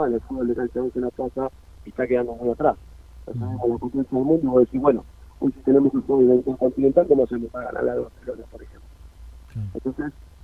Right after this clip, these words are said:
Speaker 1: ahí está el punto, hasta que no apostemos a la formación, esto lo, lo vivimos en cancha de once también, por eso lo, hago la relación directa, hasta que no invertamos ahí, eh, va a ser muy complicado que formemos buenos jugadores. Fíjate que cualquier, cualquier joven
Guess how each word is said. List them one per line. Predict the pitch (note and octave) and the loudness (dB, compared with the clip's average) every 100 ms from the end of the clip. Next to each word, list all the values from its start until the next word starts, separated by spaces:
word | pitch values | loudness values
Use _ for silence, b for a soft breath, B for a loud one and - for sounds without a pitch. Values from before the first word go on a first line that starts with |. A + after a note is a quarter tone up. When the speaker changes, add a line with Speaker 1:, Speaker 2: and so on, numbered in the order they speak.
| - | -10
Speaker 1:
ahí | - D#3+ | 2 4
está | D3+ C#3 | 4 2
el | B2+ | -6
punto, | A#2+ A#2 A2 - - - - | -4 -8 -8 -16 -16 -10 -6
hasta | - A#2+ | -4 -4
que | A2+ | 2
no | D3+ | 2
apostemos | D#3 D3 D#3 D3 | 2 -4 -2 -2
a | C#3 | 0
la | C3 | 0
formación, | C3+ C3+ C3+ E3 D3+ D#3 - - - - D#3 | 0 0 -2 -2 -2 -2 -10 -20 -20 -20 -16
esto | - C#3 B2+ | -6 -6 -4
lo, | B2 | -4
lo | A#2+ | -2
vivimos | A#2+ C#3+ C3+ B2+ | 0 -2 -4 -4
en | |
cancha | B2+ C3 B2 | -4 -2 0
de | C3 | -2
once | B2 | -2
también, | B2 C#3 D#3+ | -4 0 -2
por | - B2 | -2 -6
eso | - B2 | -6 -8
lo, | A#2+ A2+ | -6 -2
hago | B2+ B2+ | 0 0
la | B2 | -2
relación | A#2 B2 A#2 C3 B2+ | -4 -4 -6 -8 -6
directa, | D3+ C3+ C3 C#3+ - - - - | -4 -2 -2 -4 -8 -20 -18 -10
hasta | A#2 A2+ | -6 -2
que | B2 | 4
no | |
invertamos | C#3+ C#3 C3+ C#3+ C#3 C3+ | 6 6 6 2 2 0
ahí, | C#3+ E3+ D#3+ - - - - - | 0 0 -8 -10 -20 -20 -20 -10
eh, | B2 | -6
va | A#2 B2 | -4 -6
a | |
ser | D3+ | -6
muy | D3+ D3 | -6 -4
complicado | D3 C3 C4+ G#3 D#3+ | -2 -2 -2 -2 -2
que | A#3 | -2
formemos | A2+ A2+ A#2+ A#2 A#2 | -8 -4 -2 0 -2
buenos | A#2+ | -4
jugadores. | - - - - - - b b | -6 -8 -10 -12 -18 -18 b b
Fíjate | - D#3 D3 | 2 2 2
que | C3+ B2+ - - - | 0 0 0 -20 -6
cualquier, | B2 B2+ E3+ E3+ D#3 - - - - | -4 0 4 4 2 -6 -20 -20 -20
cualquier | - C3 D3 D#3+ | -12 -4 -4 -2
joven | F3 F3 C#3 | 0 2 2